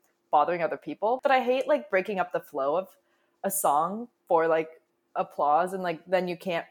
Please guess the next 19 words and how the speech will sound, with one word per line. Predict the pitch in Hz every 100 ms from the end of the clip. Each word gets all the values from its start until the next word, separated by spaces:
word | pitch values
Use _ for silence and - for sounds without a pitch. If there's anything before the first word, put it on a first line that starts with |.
| _ -
hear | 185 160 165 160
afterwards, | - 135 - 196 202 202
like, | 180 156
what | 151 143
they're | 143 143
doing | 143 156
on | 196 208
stage, | - 226 226
which | 180 -
could | 170 165
be | 190
super | - 180 170
cool | 170 143 196
still. | - 254 285 - _
But | 269 254
also, | 233 247 294 277
like, | 269 269
people | 247 220
mention, | 208 190 190